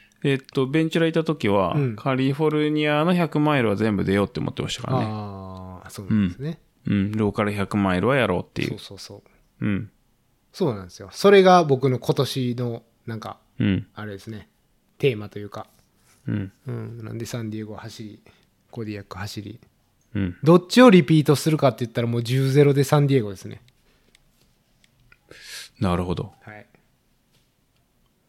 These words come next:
Speaker 1: サンディエゴ推しの理由は何なんですかね？
Speaker 2: サンディエゴ推しの理由は、あの、
Speaker 1: はい。
Speaker 2: アールディーの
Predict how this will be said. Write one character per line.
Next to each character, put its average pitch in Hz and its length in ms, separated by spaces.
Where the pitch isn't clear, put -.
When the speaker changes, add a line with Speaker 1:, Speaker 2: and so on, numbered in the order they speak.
Speaker 1:
サ 180 240
ン 226 240
デ 220 80
ィ 214 120
エ - 40
ゴ 196 240
推 165 40
し - 140
の 175 120
理 170 120
由 165 80
は 156 100
何 151 180
な 90 80
ん - 20
で - 60
す - 60
か - 120
ね？ - 100
Speaker 2:
サ 214 180
ン 240 120
デ 233 80
ィ 226 40
エ 226 40
ゴ 208 180
推 190 40
し 202 140
の 190 120
理 185 120
由 180 100
は、 165 320
あ 139 60
の、 120 380
Speaker 1:
は 143 200
い。 - 20
Speaker 2:
ア - 20
ー - 40
ル 131 40
デ 131 100
ィ 139 100
ー - 20
の 110 460